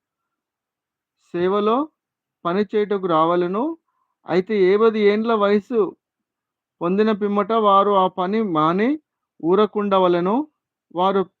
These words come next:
కాపాడవలసిన వాటిని కాపాడుటకు ప్రత్యక్ష గుడారంలో తమ గోత్రపు వారితో కూడా పరిచర్య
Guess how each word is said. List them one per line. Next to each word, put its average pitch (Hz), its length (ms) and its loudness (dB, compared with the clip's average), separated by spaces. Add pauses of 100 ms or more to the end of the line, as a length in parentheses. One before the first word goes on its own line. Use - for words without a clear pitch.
(720)
కాపాడవలసిన 226 800 0
వాటిని 190 480 0 (1000)
కాపాడుటకు 202 680 -2 (260)
ప్రత్యక్ష 190 520 -6
గుడారంలో 196 600 2 (640)
తమ 185 220 0
గోత్రపు 208 480 -2
వారితో 202 540 0
కూడా 190 380 -2
పరిచర్య 202 680 -4